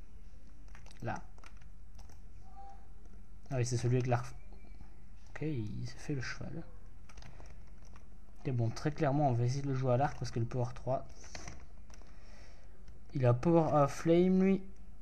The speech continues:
Non, oh ! Ben voilà, G G. Je, bon, je l'ai un peu fait full arc, c'était un peu nul.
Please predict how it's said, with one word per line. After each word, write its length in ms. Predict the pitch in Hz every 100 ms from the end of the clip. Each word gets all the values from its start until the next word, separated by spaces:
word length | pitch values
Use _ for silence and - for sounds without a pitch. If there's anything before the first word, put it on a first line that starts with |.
| - - - - - - - - - - - - - - - - - - - - - - - - - - - - - - - - - - - - - - - - 117
Non, 200 | 135 -
oh ! 260 | 202 185 - - - - -
Ben 160 | 139 185
voilà, 220 | 226 233
G 160 | 196 220
G. 920 | 220 247 247 233 220 208 190 160 - - - - - - -
Je, 140 | 135
bon, 180 | 139 143
je 140 | 131
l'ai 60 | 131
un 100 | 135
peu 120 | 165
fait 180 | - 160
full 240 | - 135
arc, 200 | 139 -
c'était 220 | - 123
un 60 | 127
peu 180 | 120 160
nul. 340 | 147 131 147